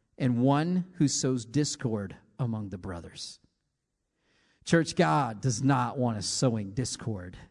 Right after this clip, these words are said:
among the brothers. If you're part of our fellowship and part of the church here, we are highly, we're preaching this truth that, you know what? God wants us to be people of peace, people of the wisdom of God.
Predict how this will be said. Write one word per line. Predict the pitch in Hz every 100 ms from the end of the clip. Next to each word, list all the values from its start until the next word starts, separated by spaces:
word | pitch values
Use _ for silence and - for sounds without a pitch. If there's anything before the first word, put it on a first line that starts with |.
| _ -
among | 135 120 113
the | 117
brothers. | 127 104 92 104 - - _ _ _ _ _ _
If | -
you're | 175
part | 180 175
of | 160
our | 151 135 - -
fellowship | - 175 170 165 160 147
and | 131 117 -
part | 170 165
of |
the | 151
church | 147 165 160 -
here, | 139 117
we | 117 170 160
are | 127 110 - - - _
highly, | - 175 170 147 131 - - - - 147
we're | 156
preaching | 127 196 196 196
this | 165 147
truth | - 165 135 - 139
that, | 139 135
you | 147
know | 156
what? | 160 170 165 147
God | 156 170 160
wants | 156 151
us | 160 147
to | 127
be | 127
people | 117 147 143 151
of | 123
peace, | 135 113 104 -
people | 143 147 151
of | 120
the | 120
wisdom | 123 143 120 127
of | 120 113
God. | 117 110